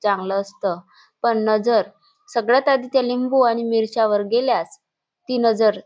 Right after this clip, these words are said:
त्यांची तिथूनच खाक होऊन जाते. आता लहान मुलाला नजर खूप लवकर लागते कारण त्यांची ऊर्जा खूप शुद्ध असते, म्हणूनच त्यांच्यासाठी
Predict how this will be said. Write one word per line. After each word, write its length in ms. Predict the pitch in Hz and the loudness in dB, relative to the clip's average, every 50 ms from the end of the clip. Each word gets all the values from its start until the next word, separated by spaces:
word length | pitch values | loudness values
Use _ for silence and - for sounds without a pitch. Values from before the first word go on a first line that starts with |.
| _ - | _ -2
त्यांची 360 | 220 214 214 208 - - 196 - - | -2 -2 -2 -4 -8 -10 -12 -10 -12
तिथूनच 680 | 208 202 _ - 240 233 220 208 202 - _ - - - - | -16 -16 _ -10 -6 -6 -6 -6 -8 -10 _ -20 -20 -18 -8
खाक 260 | - 202 185 185 - | -4 -4 -4 -4 -6
होऊन 220 | 202 180 180 180 175 | -8 -8 -8 -6 -6
जाते. 260 | 175 170 - - - - | -6 -6 -6 -10 -10 -8
आता 180 | 208 - 254 262 | -4 -2 0 2
लहान 300 | 262 254 247 254 262 285 | 2 2 2 2 0 0
मुलाला 400 | 285 285 285 285 269 262 254 247 | 0 0 0 0 0 0 -2 -2
नजर 360 | 247 240 233 226 233 240 233 240 _ _ | -2 -2 -4 0 0 -2 -2 -2 _ _
खूप 280 | - 277 285 262 269 | -2 -2 -2 -2 -2
लवकर 340 | 262 247 240 233 233 233 226 | -2 0 0 0 -2 -6 -6
लागते 360 | 226 220 214 214 214 - 220 214 | -4 -6 -6 -6 -6 -10 -10 -8
कारण 340 | 214 214 208 202 202 202 | -6 -6 -6 -6 -6 -8
त्यांची 400 | 202 202 214 208 202 196 202 220 | -10 -8 -6 -6 -6 -8 -6 -6
ऊर्जा 360 | 214 208 208 202 190 202 202 196 196 - | -4 -2 -2 -4 -4 -4 -4 -4 -4 -6
खूप 220 | 226 226 220 - | -8 -8 -8 -6
शुद्ध 300 | - 226 196 180 175 185 | -8 -8 -8 -6 -2 0
असते, 460 | 185 185 185 185 _ - 202 180 - - _ _ _ _ _ _ _ _ - | 0 0 -2 -4 _ -10 -10 -10 -10 -12 _ _ _ _ _ _ _ _ -6
म्हणूनच 460 | 240 254 269 285 294 294 302 302 302 - | -4 -2 -2 0 0 0 -2 -2 -4 -2
त्यांच्यासाठी 560 | - 277 262 254 269 262 - 262 247 240 247 | -2 -2 -2 0 -6 -6 -4 -6 -8 -8 -10